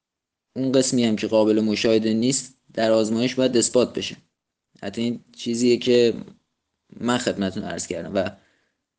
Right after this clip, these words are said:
شما برای ماده طول و عرض و ارتفاع و سکون و حرکت رو در ن-، اه، در نظر گرفتین و طبق تعریف جدیدی که حالا فیزیک از ماده داده که نور و صدا رو هم دارن جزء ماده قرار می‌دن.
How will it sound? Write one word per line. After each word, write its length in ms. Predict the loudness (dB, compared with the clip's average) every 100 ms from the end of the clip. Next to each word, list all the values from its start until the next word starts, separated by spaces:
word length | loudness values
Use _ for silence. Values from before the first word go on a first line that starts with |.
| _ _ _ _ _ _ _ _
شما 300 | -6 -2 2
برای 340 | 4 6 6
ماده 760 | 6 4 2 2 4 4 2 -6 _
طول 240 | -2 4
و 60 | 4
عرض 300 | 4 2 4
و 60 | 4
ارتفاع 520 | 4 2 -2 4 4
و 40 |
سکون 400 | 4 0 0 0
و 40 | 0
حرکت 640 | 2 2 2 0 0 0
رو 60 |
در 220 | 2 2 2
ن-، 180 | 0 -2
اه، 360 | -2 -2 -4 -10 _ _ -20 -20 -20 _ _ _ _ _
در 140 | -6 -2
نظر 320 | 0 4 4
گرفتین 480 | 4 2 0 -4 2
و 220 | 2 2 -2 _ _ _ _ _ _ _ _ _ -4
طبق 260 | 0 2
تعریف 340 | 2 4 4 4
جدیدی 380 | 4 6 6 4
که 80 |
حالا 160 | 2 2
فیزیک 380 | 0 0 0 2
از 160 | 2
ماده 300 | 0 -2 0
داده 300 | 2 2 2
که 160 | 0 0
نور 260 | 0 2 2
و 60 |
صدا 280 | 2 2 2
رو 60 | 2
هم 120 | 0
دارن 200 | 0 0
جزء 260 | 0 0
ماده 360 | 2 0 2 4
قرار 280 | 6 4 4
می‌دن. 400 | 2 -2 -4